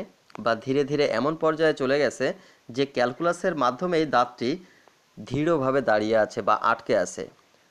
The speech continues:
আর সেই অবস্থায় যদি আপনার, আহ, স্কেলিং করানো হয়, অনেক বেশি পাথর পড়ছে এমন দাঁতে,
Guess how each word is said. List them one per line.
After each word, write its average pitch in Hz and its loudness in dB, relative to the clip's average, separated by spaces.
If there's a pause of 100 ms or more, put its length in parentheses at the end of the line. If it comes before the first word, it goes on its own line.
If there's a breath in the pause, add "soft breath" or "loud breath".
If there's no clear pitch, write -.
(120)
আর 107 0
সেই 165 -2
অবস্থায় 196 0
যদি 190 0
আপনার, 139 2
আহ, 113 0 (180)
স্কেলিং 156 -2
করানো 131 2
হয়, 117 0 (320 loud breath)
অনেক 123 0
বেশি 123 -4
পাথর 139 0 (180)
পড়ছে 120 -4
এমন 120 0
দাঁতে, 113 0